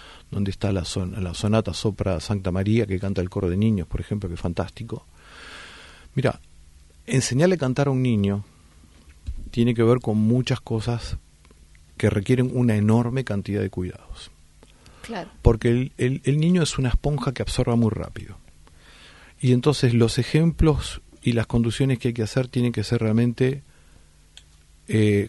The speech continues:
Speaker 1: con, con un montón de, de cuidados por un lado y un profundísimo conocimiento de aquel que lo, del formador.
Speaker 2: Ajá.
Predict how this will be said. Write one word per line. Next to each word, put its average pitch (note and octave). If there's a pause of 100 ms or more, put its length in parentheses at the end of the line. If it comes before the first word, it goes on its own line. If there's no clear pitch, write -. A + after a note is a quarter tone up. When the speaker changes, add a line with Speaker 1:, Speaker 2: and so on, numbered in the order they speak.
Speaker 1:
con, A2+
con A#2+
un D3+
montón B2
de, A#2
de A#2
cuidados C#3
por C#3+
un C#3
lado C#3+
y B2+
un C#3
profundísimo B2+
conocimiento A2+
de G#2
aquel A2
que -
lo, F#2+
del G#2+
formador. F2 (240)
Speaker 2:
Ajá. -